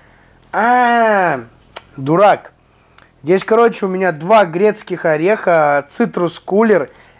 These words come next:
и циннабум. Что,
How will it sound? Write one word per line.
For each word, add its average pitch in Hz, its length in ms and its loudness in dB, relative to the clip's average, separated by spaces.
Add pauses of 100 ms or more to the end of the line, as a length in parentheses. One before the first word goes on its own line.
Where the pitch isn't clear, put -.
(100)
и 185 380 -2
циннабум. 175 1120 0 (1800)
Что, 123 460 -14